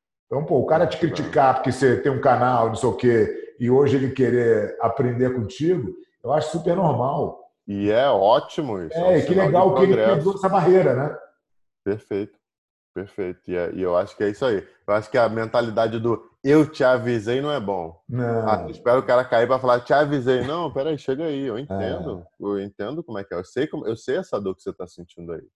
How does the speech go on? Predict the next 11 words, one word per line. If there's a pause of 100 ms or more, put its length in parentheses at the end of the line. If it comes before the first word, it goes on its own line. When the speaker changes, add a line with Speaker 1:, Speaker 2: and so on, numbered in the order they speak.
(100)
Speaker 1:
É.
Speaker 2:
Tamo
junto
agora,
né? (340)
Speaker 1:
É
Speaker 2:
Perfeito.
Speaker 1:
isso
mesmo. (440)
Ô,
ô,